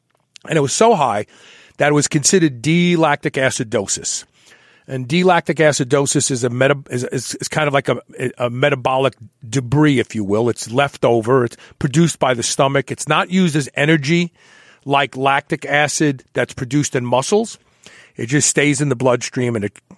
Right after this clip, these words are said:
causes havoc and dysregulates lots of different systems and tissue, blah, blah, blah. But it also seems to kind of fog up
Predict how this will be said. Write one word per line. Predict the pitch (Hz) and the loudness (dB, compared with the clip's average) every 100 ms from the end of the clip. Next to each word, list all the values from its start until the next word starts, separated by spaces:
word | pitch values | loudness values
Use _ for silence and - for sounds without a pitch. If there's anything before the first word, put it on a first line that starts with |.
| _ _ - | _ _ -4
causes | 143 131 123 - | 0 0 0 -2
havoc | 113 107 107 - | 0 0 -2 -4
and | 101 107 _ _ - _ _ _ _ _ - _ 135 | -10 -14 _ _ -20 _ _ _ _ _ -20 _ -2
dysregulates | 156 - 151 135 127 123 117 | 0 0 -2 -2 0 0 -2
lots | 123 110 - | -2 -4 -4
of | 110 | -8
different | 117 107 - | -8 -6 -2
systems | 143 - 123 110 | -2 -2 -8 -8
and | 107 | -2
tissue, | 202 190 - 170 156 | 0 0 2 2 2
blah, | 143 | 0
blah, | 113 | 0
blah. | 120 151 156 | 0 2 2
But | 147 | 2
it | 139 | 2
also | 147 185 - 160 | 4 4 4 0
seems | 139 151 135 - | 0 -2 -4 -6
to | 127 | -8
kind | - 117 | -6 -6
of | 107 - - - - | -8 -12 -20 -20 -20
fog | - - 151 143 | -8 0 2 2
up | 139 | 0